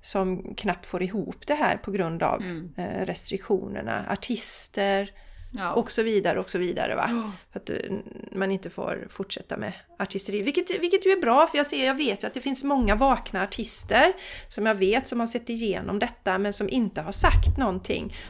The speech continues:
Speaker 1: förrän de nu drabbas då. Så att, eh, vi har ju pratat om detta genom hela resan, Jenny,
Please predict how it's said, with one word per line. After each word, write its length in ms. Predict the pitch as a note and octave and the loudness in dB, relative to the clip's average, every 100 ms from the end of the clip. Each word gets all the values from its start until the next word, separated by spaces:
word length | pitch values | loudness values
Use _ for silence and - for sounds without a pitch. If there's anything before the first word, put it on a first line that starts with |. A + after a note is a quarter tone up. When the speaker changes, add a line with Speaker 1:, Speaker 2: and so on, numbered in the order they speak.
| - | -4
Speaker 1:
förrän 320 | A3+ G3+ G3 | 2 4 4
de 320 | G3 F3 G3 G#3+ | 2 2 2 2
nu 120 | F3+ | 2
drabbas 680 | F#3+ G3+ E3+ - - - - | 4 2 2 -2 -4 -4 -2
då. 200 | G3+ - - - - - | -2 -2 -8 -18 -20 -14
Så 180 | - - | -6 0
att, 260 | G3 - G#3+ | -2 -2 0
eh, 260 | G3 F3+ G3 | 2 2 0
vi 180 | G#3+ | 2
har 100 | A3+ | 4
ju 60 | C4+ | 2
pratat 360 | C#4 D4+ G3+ G3+ | 4 2 2 0
om 100 | G#3 | 0
detta 280 | A3 - | -2 -4
genom 280 | - F#3 F#3 | -2 0 0
hela 320 | F#3+ F#3 E3+ | 0 -2 -2
resan, 460 | F3 F#3+ - - - | -2 -2 -2 -6 -6
Jenny, 340 | F3+ G3+ C#4+ | -4 -2 -4